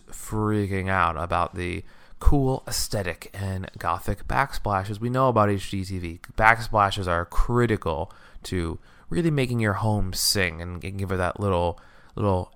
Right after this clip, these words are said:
extra spice to it. But the big advertisement for this movie was that it took inspiration,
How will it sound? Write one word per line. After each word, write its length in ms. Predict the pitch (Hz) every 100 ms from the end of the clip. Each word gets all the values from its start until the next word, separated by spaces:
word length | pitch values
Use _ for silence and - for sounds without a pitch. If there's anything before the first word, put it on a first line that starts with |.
| -
extra 300 | 110 - 92
spice 520 | - - 90 - -
to 100 | - -
it. 160 | - - -
But 120 | -
the 80 | 117
big 260 | - 143
advertisement 880 | 120 120 113 107 104 95 92 92 90 -
for 160 | -
this 180 | 110 113
movie 200 | 110 95
was 120 | 92
that 100 | 92
it 80 | 87
took 220 | - 123
inspiration, 960 | - 117 - 113 104 101 - 95 90